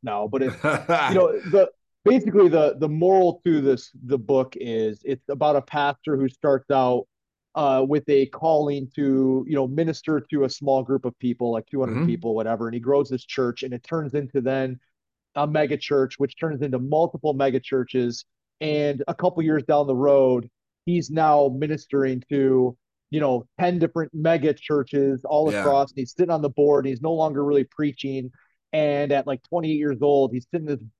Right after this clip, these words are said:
Speaker 1: giant boardroom, you know, while all these people argue about different things. And he kinda just re-, self-reflects for a minute, like, "This is not at all what I was supposed to be doing."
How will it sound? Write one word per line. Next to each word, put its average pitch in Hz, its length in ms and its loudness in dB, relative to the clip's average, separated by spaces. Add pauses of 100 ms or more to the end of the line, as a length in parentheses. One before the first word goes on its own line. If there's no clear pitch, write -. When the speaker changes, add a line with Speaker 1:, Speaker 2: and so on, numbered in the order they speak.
Speaker 1:
giant 165 400 0
boardroom, 131 800 0 (360)
you 147 80 -2
know, 151 140 2
while 139 220 2
all 151 120 4
these 156 140 0
people 151 300 -2
argue 147 400 0
about 139 200 2
different 135 300 -6
things. 139 320 -2
And 135 80 -6
he 131 80 -4
kinda 151 260 0
just 131 240 -6
re-, 127 120 -4 (220)
self-reflects 156 600 -2
for 147 80 -4
a 135 40 -4
minute, 135 200 -4
like, 127 240 -6 (480)
"This 160 400 0
is 143 240 0
not 131 440 0
at 127 300 -2
all 131 640 2 (380)
what 131 220 0
I 131 140 2
was 127 160 -4
supposed 127 380 -4
to 120 80 -8
be 113 140 -6
doing." 110 580 -10